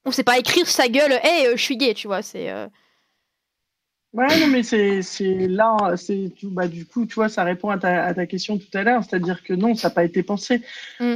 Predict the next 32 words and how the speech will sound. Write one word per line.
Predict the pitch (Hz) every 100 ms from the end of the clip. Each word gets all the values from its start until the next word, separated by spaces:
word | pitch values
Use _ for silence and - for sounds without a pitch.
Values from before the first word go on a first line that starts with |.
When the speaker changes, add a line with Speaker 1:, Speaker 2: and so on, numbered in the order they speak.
| 233
Speaker 2:
Voilà, | 190 208
les | 185
modèles | 185 220 214 226 220
qu'on | 214
va | 196
proposer, | 185 208 - 202 208 233
même | 226 247 220 190
sur | - 190
les, | 180 175 175 175
la | 165 165
question, | 165 180 - 196 190
euh, | 180 175 170
L | 170
G | 175 170
T | 180
B, | 180 180 - -
L | 180
G | 175
B | 175
T | 180 185
Q | - 175
I |
plus, | 156 - 180
par | 175
exemple, | 170 175 220 -
Speaker 1:
Mm. | 240 233
Speaker 2:
ou | 175
la | 160
question | 170 180
de | 175
l'homosexuel-, | 175 175 170 220 220 190 -
l'homosexualité, | 175 175 180 180 - - - 156 311 415